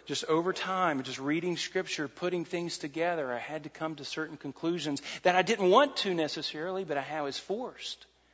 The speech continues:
So the world, the, the, the, the Christian community is probably not gonna be in agreement with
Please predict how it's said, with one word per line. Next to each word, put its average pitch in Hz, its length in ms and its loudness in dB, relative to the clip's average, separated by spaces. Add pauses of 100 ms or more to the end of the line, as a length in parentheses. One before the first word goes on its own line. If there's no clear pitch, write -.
(1300)
So - 160 0
the 165 100 4
world, 180 420 6
the, 147 220 4
the, 139 220 2
the, 147 180 0
the 143 160 -2
Christian 190 380 -2
community 165 560 -2
is 135 80 -4
probably 175 420 2
not 151 220 -2
gonna 151 160 -2
be 147 120 -2
in 143 120 0
agreement 143 480 -4
with 123 200 -12